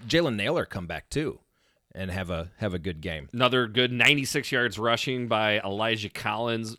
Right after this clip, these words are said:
Speaker 2: Lewerke, twenty-six of thirty-seven, three hundred and twenty yards, one pick,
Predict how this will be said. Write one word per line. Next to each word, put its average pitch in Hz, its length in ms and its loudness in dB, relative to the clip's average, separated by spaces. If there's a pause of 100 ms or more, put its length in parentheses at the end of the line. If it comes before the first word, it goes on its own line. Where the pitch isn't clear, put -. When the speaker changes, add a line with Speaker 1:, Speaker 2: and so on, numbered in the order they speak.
Speaker 2:
Lewerke, 135 580 6
twenty-six 160 760 2 (100)
of 113 120 0
thirty-seven, 135 640 0
three 147 220 -4
hundred 147 220 -2
and 131 100 -8
twenty 139 300 -4
yards, 104 260 -2
one 120 260 0
pick, 117 440 0